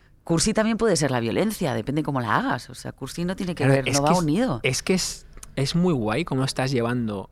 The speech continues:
Speaker 2: eh, estás sacando, eh, la palabra cursi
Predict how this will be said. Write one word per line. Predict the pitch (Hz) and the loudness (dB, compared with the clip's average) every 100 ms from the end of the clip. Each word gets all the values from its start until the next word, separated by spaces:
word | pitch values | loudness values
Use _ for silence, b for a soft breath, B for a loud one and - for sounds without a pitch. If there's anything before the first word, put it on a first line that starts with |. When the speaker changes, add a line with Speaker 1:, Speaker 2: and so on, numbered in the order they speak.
| - | -10
Speaker 2:
eh, | 110 92 87 87 87 87 90 - - _ - - - | -6 -4 -6 -8 -10 -12 -14 -16 -20 _ -20 -20 -18
estás | - 143 | -4 0
sacando, | 175 - 147 131 104 87 - _ _ - - - | 2 2 0 0 -2 -6 -10 _ _ -20 -20 -12
eh, | 104 95 | -6 -4
la | 92 92 | -4 -4
palabra | - 95 117 113 | -2 0 2 0
cursi | 104 135 - 85 80 | -2 -4 -4 -8 -10